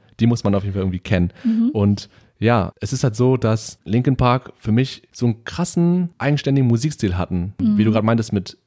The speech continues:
Speaker 1: Jazz und bei den Foo Fighters, ne, dieses,
Speaker 2: Ja.
Speaker 1: dieses Cover. War auch bei Linkin Park oft so, dass sie so einen Crossover hatten aus Rock, richtig teilweise Hard Rock und Rap,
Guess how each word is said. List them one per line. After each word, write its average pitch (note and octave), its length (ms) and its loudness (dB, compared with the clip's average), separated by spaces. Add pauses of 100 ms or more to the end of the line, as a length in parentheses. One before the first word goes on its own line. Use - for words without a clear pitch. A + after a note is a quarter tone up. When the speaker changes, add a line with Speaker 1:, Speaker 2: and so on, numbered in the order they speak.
Speaker 1:
Jazz A#2+ 300 2
und - 380 -2
bei F#2 80 0
den F#2 80 2
Foo C3 120 -2
Fighters, C3 360 -2
ne, A2+ 120 2
dieses, G2 500 -6
Speaker 2:
Ja. C4+ 80 -4 (180)
Speaker 1:
dieses F3+ 200 -6
Cover. D3+ 360 -2 (560)
War A2 100 4
auch A#2+ 60 0
bei G#2 120 2
Linkin C3+ 280 2
Park - 240 -4
oft - 240 -2
so, G2+ 160 2
dass G2 200 -2
sie G2+ 180 0
so G2+ 100 0
einen F#2+ 240 0
Crossover G2+ 560 0
hatten F2 340 -4
aus - 400 -6
Rock, - 280 0 (140)
richtig - 380 -4
teilweise A2 460 -2
Hard B2+ 300 -2
Rock C3 300 2 (120)
und A2 440 2 (240)
Rap, A2+ 360 0